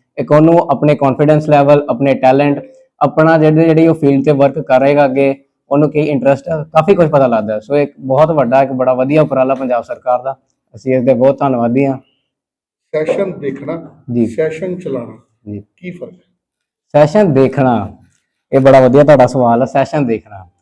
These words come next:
Speaker 1: ਦੇਖਣ ਤੋਂ ਤੇ ਤੁਸੀਂ ਬਸ ਵਾਚ ਕਰ ਰਹੇ ਹੋ ਨਾ, ਤੁਸੀਂ ਬਾਹਰੋਂ ਬਾਹਰ ਦੇਖ ਰਹੇ ਆ, ਉਹ ਏਦਾਂ ਹੋ ਰਿਹਾ, ਉਹ ਇਹ ਕਰ ਰਹੇ ਨੇ, ਇਹਨਾਂ ਨੇ ਇਹ ਗੱਲ ਰੱਖੀ।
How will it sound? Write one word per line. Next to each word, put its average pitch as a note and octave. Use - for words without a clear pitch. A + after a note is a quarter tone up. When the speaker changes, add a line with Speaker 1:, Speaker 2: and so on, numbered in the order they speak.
Speaker 1:
ਦੇਖਣ E3+
ਤੋਂ G#3
ਤੇ G#3
ਤੁਸੀਂ G3
ਬਸ F#3+
ਵਾਚ E3
ਕਰ D3
ਰਹੇ A#2+
ਹੋ B2
ਨਾ, D3
ਤੁਸੀਂ D#3
ਬਾਹਰੋਂ E3
ਬਾਹਰ E3
ਦੇਖ C#3+
ਰਹੇ C#3
ਆ, C3
ਉਹ C#3
ਏਦਾਂ C3
ਹੋ A#2+
ਰਿਹਾ, A#2+
ਉਹ C3+
ਇਹ C3+
ਕਰ C3
ਰਹੇ B2+
ਨੇ, C3
ਇਹਨਾਂ C3
ਨੇ C3+
ਇਹ D3
ਗੱਲ C#3
ਰੱਖੀ। C3